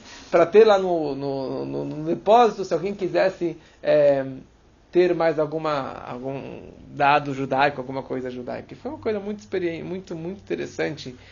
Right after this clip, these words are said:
dessa... é, uma comunidade judaica muito pequena, totalmente abandonada, esquecida, e a gente conseguiu dar uma, uma reacendida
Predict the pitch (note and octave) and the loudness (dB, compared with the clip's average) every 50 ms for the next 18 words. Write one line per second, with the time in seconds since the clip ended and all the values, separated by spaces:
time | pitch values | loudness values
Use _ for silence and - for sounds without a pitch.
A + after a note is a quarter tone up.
0 | - - - _ - B2 C3+ C#3 C#3+ C#3+ - D#3+ D3 C#3+ C#3 - - - _ _ | -20 -20 -20 _ -2 2 4 4 4 2 2 2 2 2 0 -4 -8 -20 _ _
1 | _ _ _ _ _ _ - _ _ _ _ _ _ _ _ _ _ _ _ _ | _ _ _ _ _ _ -20 _ _ _ _ _ _ _ _ _ _ _ _ _
2 | _ _ _ - - - C#3 D#3+ D#3+ - - - _ _ - - - _ _ _ | _ _ _ -18 -16 -14 -14 -14 -16 -18 -20 -20 _ _ -20 -20 -20 _ _ _
3 | - _ _ - - D3 D3+ D3 D3+ D#3+ D3+ D3 E3 F3+ F#3+ E3 E3 D#3+ F3 F#3+ | -20 _ _ -16 -10 -8 -8 -6 -6 -6 -2 4 4 4 4 4 0 0 0 0
4 | F#3+ - E3+ D#3 D#3 F3+ A3 G#3+ - - F#3 F3 - E3 E3 F3 G#3 A3 - F#3+ | 0 -2 -6 -6 -6 -8 -8 -8 -10 -12 -12 -8 -4 -4 -4 -4 -4 -6 -8 -8
5 | F3+ F3 F3 F3+ F3+ F3 E3+ D#3 D#3 D#3+ D#3+ D#3+ D#3 D3 D3 D3 D3 E3+ G3 B3 | -8 -8 -10 -8 -6 -8 -6 -6 -6 -6 -6 -6 -4 -2 0 2 2 2 2 2
6 | D4+ F4 F4 - _ _ _ - D#3 C3+ - - F3+ F3 F3+ - - F#3 G3 G3+ | -2 -2 -4 -10 _ _ _ -18 -18 -14 -8 -6 -6 -6 -6 -8 -10 -8 -6 -2
7 | G3+ B3 D4+ F#4 F#4 - _ _ _ _ _ _ _ _ _ _ _ _ _ _ | 0 0 0 0 -2 -10 _ _ _ _ _ _ _ _ _ _ _ _ _ _
8 | _ _ _ _ _ _ - D3+ D3+ D3+ D3+ D3 D3 D#3 D3+ - - D#3 D#3 - | _ _ _ _ _ _ -10 -6 -4 -2 -2 -2 -4 -8 -12 -8 -10 -10 -8 -8
9 | D#3 D3 D3+ D#3+ D#3+ D3+ D3 C#3+ D3 D3 D3 C#3+ C3+ A#2+ A#2 - - - _ _ | -8 -4 -4 -4 -2 0 -2 -2 -2 -2 -4 -4 -4 -6 -10 -14 -18 -20 _ _
10 | _ _ _ _ _ - C3+ C3 C3+ C3 A#2+ C#3 D3 D3 C#3+ - - D3 C#3 B2 | _ _ _ _ _ -14 -8 -6 -6 -4 -2 0 0 0 0 0 -4 -8 -8 -8
11 | B2+ D3 E3 D#3 C#3 C3 B2 A#2+ | -6 -6 -6 -4 -4 -4 -6 -6